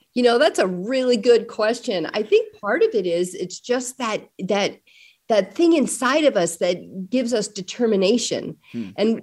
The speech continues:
Speaker 1: you know, we like to look at this strong-willed nature as a negative thing. But now that my daughter is raised,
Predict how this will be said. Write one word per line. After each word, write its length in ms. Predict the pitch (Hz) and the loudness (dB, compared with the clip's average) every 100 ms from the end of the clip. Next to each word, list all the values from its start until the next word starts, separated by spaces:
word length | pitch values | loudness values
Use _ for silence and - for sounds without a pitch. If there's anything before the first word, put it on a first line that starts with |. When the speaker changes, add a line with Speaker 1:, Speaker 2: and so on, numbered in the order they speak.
| - | 0
Speaker 1:
you 80 | 247 | 4
know, 80 | |
we 160 | 226 254 | 6 4
like 220 | 294 339 | 4 2
to 100 | 277 | 0
look 300 | 202 214 254 | 0 2 2
at 180 | 277 - | 2 2
this 200 | 214 196 | 2 2
strong-willed 640 | - 233 226 220 214 196 190 | 0 -2 0 2 2 0 0
nature 600 | 196 214 - 196 160 - | 2 0 -2 -2 -2 -2
as 180 | 196 180 | -4 -2
a 60 | 180 | 0
negative 560 | 190 277 302 196 160 - | 0 0 0 -2 -4 -6
thing. 360 | 151 143 156 - _ _ _ - | -6 -6 -8 -12 _ _ _ 2
But 160 | 185 | 4
now 260 | 220 233 359 | 4 2 2
that 160 | 427 254 | 2 2
my 160 | 247 | 2
daughter 380 | 233 226 220 208 | 2 2 2 2
is 180 | 185 175 | 0 -2
raised, 680 | 202 247 262 147 151 - | -2 0 2 0 -4 -8